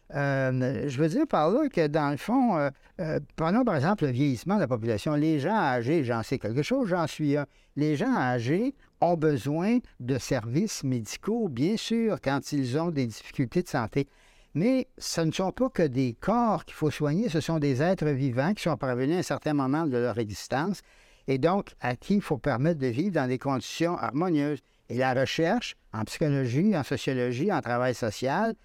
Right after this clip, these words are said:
aide à découvrir la meilleure façon de, de faire vivre les gens du troisième âge, comme la recherche pour d'autres âges de la vie, euh, donne des, des, des moyens d'agir pour rendre les humains mieux et plus heureux.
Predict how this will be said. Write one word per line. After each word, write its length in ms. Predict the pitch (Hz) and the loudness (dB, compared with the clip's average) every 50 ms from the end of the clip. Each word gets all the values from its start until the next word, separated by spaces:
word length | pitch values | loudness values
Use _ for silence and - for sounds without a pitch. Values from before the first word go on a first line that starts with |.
| _ _ _ _ _ _ - | _ _ _ _ _ _ -6
aide 360 | 127 127 143 165 180 185 180 - | -4 0 0 2 0 0 0 0
à 200 | - 139 139 143 | 0 2 2 2
découvrir 680 | 127 120 135 117 - 139 127 113 101 135 147 170 180 156 | 0 0 -2 -2 -2 -2 -2 -2 0 2 2 2 2 2
la 100 | 127 117 | 0 0
meilleure 320 | 117 120 127 147 156 143 | 0 0 0 0 -2 -2
façon 380 | - 139 117 - - 160 165 180 | -2 -4 -4 -2 -2 -2 -2 0
de, 240 | 175 143 143 143 135 - - _ _ _ - | 0 0 0 0 -2 -4 -10 _ _ _ -8
de 440 | - 135 127 120 113 113 117 117 120 | -2 0 2 2 2 0 -2 -4 -4
faire 240 | 117 - - 135 120 | -4 -2 0 0 0
vivre 420 | 104 110 131 156 190 180 135 127 127 | 0 0 0 0 0 0 0 0 0
les 160 | 120 120 117 | 0 0 -2
gens 220 | 104 123 139 147 | -2 0 0 0
du 80 | 139 - | -2 -2
troisième 400 | - 127 135 135 123 151 135 135 | -2 0 0 0 0 0 0 0
âge, 120 | 151 175 - - - _ _ _ _ _ _ _ _ _ _ | 0 -2 -4 -8 -20 _ _ _ _ _ _ _ _ _ _
comme 200 | - 156 160 175 | -2 0 0 2
la 120 | 165 151 | 2 2
recherche 560 | 139 143 - - - 170 180 190 - - - - _ _ _ - | 0 0 0 0 0 0 0 0 -4 -6 -10 -14 _ _ _ -2
pour 240 | 139 135 127 - - | 0 2 2 0 -2
d'autres 480 | - 123 151 170 180 165 135 135 120 | -2 0 2 2 2 2 0 0 0
âges 280 | 127 143 160 160 127 101 | 2 2 2 0 0 0
de 60 | 127 | 0
la 120 | 127 123 120 | 0 0 2
vie, 260 | 110 123 156 190 202 - _ _ _ - - | 2 0 0 0 -2 -4 _ _ _ -6 -2
euh, 160 | 135 135 131 | 0 2 2
donne 380 | 123 117 120 151 160 175 170 156 | 2 2 2 2 2 2 2 0
des, 220 | 131 135 135 139 | 0 0 0 0
des, 320 | 135 127 120 127 127 131 120 | -2 -2 0 0 0 0 0
des 160 | 117 123 120 | 0 0 0
moyens 520 | 117 127 135 147 139 127 120 135 151 165 151 | 0 0 0 0 0 0 0 0 0 0 0
d'agir 600 | 123 127 113 113 107 110 117 131 143 151 151 127 | 2 0 0 0 0 0 0 0 2 0 0 -2
pour 240 | - - 104 92 - | -4 -4 -4 -4 -2
rendre 300 | 113 131 143 139 135 117 | 0 0 0 0 0 0
les 240 | 113 110 101 - | -2 -2 -2 -2
humains 320 | 120 113 104 110 123 131 123 | -2 -2 0 0 0 0 0
mieux 340 | 110 110 110 113 123 139 139 | -2 -2 -2 -2 0 0 0
et 80 | 117 | -2
plus 260 | 98 - 120 117 110 | -2 -2 -2 0 0
heureux. 260 | 139 160 139 117 123 | 0 0 0 0 -4